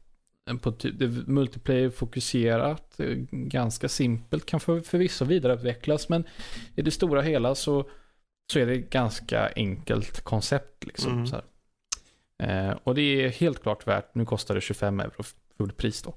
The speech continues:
Speaker 1: och det är det helt klart värt. Mer pengar än så hade jag nog inte varit villig att betala. Ehm, det beror helt och håll-, beror helt och hållet på vad, vad spelet ämnar att vara, om, och hur, dels hur mycket innehåll och hur mycket varierat innehåll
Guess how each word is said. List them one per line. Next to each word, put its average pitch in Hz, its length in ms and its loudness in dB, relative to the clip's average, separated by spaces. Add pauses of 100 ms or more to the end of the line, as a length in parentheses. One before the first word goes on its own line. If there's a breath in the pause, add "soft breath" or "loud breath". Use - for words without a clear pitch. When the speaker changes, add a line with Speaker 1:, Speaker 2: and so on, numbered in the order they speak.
(120)
Speaker 1:
och 110 120 -2
det 110 240 2
är 95 40 -2
det 104 100 -4
helt 101 300 -2
klart - 280 -8
värt. - 260 -10
Mer 120 200 2
pengar 104 300 0
än 101 80 -2
så 110 180 -4
hade 110 180 0
jag 110 100 -2
nog 117 100 -4
inte 113 140 -6
varit 110 160 -6
villig 120 160 -2
att 123 60 -6
betala. 127 380 -8 (680 soft breath)
Ehm, 98 400 0 (140)
det 127 120 4
beror 139 160 2
helt 139 260 2
och 123 60 -2
håll-, 123 140 2
beror 127 360 0
helt 120 140 0
och 117 60 4
hållet 110 240 0
på 104 140 0
vad, 104 420 2
vad 110 100 0
spelet 104 360 0
ämnar 101 380 0
att 98 60 -4
vara, 117 460 2 (260)
om, 107 220 -2 (540 soft breath)
och - 340 -2 (100)
hur, 123 260 2
dels 135 540 2
hur 120 140 0
mycket 120 200 2
innehåll 107 480 4
och 107 60 2
hur 104 80 2
mycket 104 180 0
varierat 123 440 4
innehåll 107 420 -2